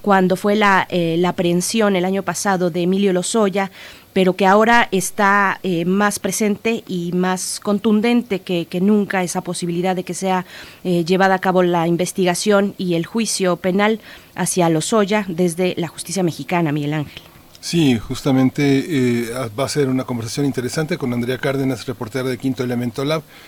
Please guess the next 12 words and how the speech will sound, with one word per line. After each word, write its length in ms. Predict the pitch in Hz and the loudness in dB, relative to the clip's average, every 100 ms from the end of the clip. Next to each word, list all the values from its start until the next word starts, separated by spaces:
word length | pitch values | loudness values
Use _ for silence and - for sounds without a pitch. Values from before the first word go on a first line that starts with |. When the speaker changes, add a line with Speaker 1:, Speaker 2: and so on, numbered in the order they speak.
| - - | -20 -8
Speaker 2:
que 260 | 131 120 131 | -4 -4 -4
ha 60 | 147 | -4
insistido, 680 | 131 127 - 185 139 113 | -4 -8 -8 -4 -2 -2
no, 220 | 110 127 | -4 -4
no, 320 | 123 127 127 127 | -2 -2 -4 -2
no 120 | 131 | -4
ha 40 | |
soltado, 520 | 131 131 - 131 123 107 - - - - - - 107 | -4 -6 -2 -2 -2 -10 -18 -20 -20 -20 -20 -16 -6
no 100 | 113 | -4
ha 40 | |
soltado 580 | - 110 120 101 107 - | -4 -4 -2 -4 -6 -8
esa, 400 | 143 - 123 110 | -8 -6 -6 -8